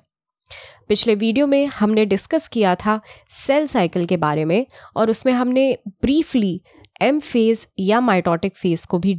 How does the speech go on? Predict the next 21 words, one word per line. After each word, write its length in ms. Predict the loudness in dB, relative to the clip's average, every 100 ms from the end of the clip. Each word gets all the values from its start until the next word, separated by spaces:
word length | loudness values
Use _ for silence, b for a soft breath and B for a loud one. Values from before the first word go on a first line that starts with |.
| -2
डिस्कस 360 | -2 -2 -2
किया 260 | 0 2 2
था। 220 | 0 -4 -4 _ B B -2
मैंने 180 | 0 2
आपको 260 | 0 0 0
बताया 360 | 0 2 0
था 260 | 0 -2 -4 -8 -4
कि 120 | -4 -2 -2
एम 160 | 0
फेज 460 | 0 0 0 0 -2 -4
involves 500 | -2 0 0 -2 -8 _ _ _
two 180 | -2 0
steps, 500 | -2 -4 -6 -8 -16 -16 _ _ _ _ -4
karyokinesis 880 | -2 0 0 -2 -2 -4 -2 -4 -4 -12 _ _ _
and 300 | -2 0 0 -6 _ _ -6
cytokinesis। 1000 | 0 2 2 0 -2 -2 -4 -6 -8 -8 -14 _ _ B B B B B _
किसी 280 | -4 0 0
भी 160 | 0 0 -2 -2
एक 240 | 0 0
सेल 280 | -2 0 0
से 260 | -2 -4